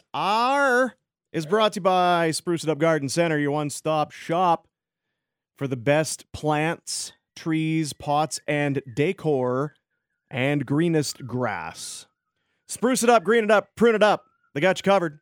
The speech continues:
It's Boomer, it's Pinder. We're here in the, uh, downtown studios, hour number two. Busy hour three coming up. Cam Moon, Oilers Radio, Tommy Wheeldon Junior. What you wanna talk about, all coming up. Flames talk after that. And then a, uh,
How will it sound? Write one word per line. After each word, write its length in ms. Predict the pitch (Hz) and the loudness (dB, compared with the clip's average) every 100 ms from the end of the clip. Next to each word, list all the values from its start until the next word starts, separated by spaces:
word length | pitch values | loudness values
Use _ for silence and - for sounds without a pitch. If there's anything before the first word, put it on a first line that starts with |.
| _ _ _ _ _ - | _ _ _ _ _ -4
It's 300 | 147 156 131 | 0 0 0
Boomer, 260 | 175 165 | 0 2
it's 100 | 151 | 0
Pinder. 240 | 170 165 151 | 0 -2 -2
We're 60 | 143 | -2
here 220 | 160 160 | -2 -2
in 240 | 151 147 | -2 -4
the, 280 | 143 139 139 | -4 -4 -2
uh, 80 | 139 | -2
downtown 420 | 139 131 127 117 | -4 -6 -6 -8
studios, 560 | - 175 147 135 131 127 | -6 -4 -2 -2 -2 -2
hour 180 | 127 131 | -2 -2
number 140 | 117 | -6
two. 340 | - 180 190 - _ _ _ _ _ _ _ _ _ _ _ _ _ _ _ _ _ _ _ _ _ _ _ _ _ - | -4 -2 -2 -6 _ _ _ _ _ _ _ _ _ _ _ _ _ _ _ _ _ _ _ _ _ _ _ _ _ -6
Busy 280 | 147 185 202 | -2 0 2
hour 180 | 190 170 | 2 2
three 200 | 196 170 | 0 -2
coming 240 | 180 165 | 0 0
up. 220 | 170 165 | 0 -2
Cam 260 | - 165 160 | -2 -2 0
Moon, 300 | 156 175 185 _ _ - | 0 0 -4 _ _ -4
Oilers 320 | 147 156 135 | -2 -2 -2
Radio, 440 | 147 156 165 185 - _ _ _ _ _ _ - | 0 0 0 -4 -10 _ _ _ _ _ _ -4
Tommy 240 | 151 151 | -2 0
Wheeldon 280 | 156 151 131 | 0 0 -2
Junior. 420 | 143 156 175 180 _ _ _ _ _ _ _ 1077 1077 _ _ _ _ _ _ _ _ _ _ _ | -2 -2 -2 -8 _ _ _ _ _ _ _ _ _ _ _ _ _ _ _ _ _ _ _ _
What 140 | 127 | -8
you 60 | 143 | -4
wanna 140 | 135 | -2
talk 240 | 120 127 135 | -2 -4 -4
about, 160 | 143 | -4
all 120 | 131 131 | -4 -4
coming 220 | 127 120 | -6 -8
up. 120 | 135 | -6
Flames 260 | 160 151 - | -4 -4 -2
talk 240 | 147 143 | -2 -2
after 280 | 143 139 127 | -2 -4 -4
that. 200 | 123 151 | -6 -4
And 80 | 151 | -4
then 200 | 151 175 147 | -2 -4 -4
a, 360 | 151 151 147 | -4 -4 -4
uh, 340 | 147 147 147 | -4 -4 -4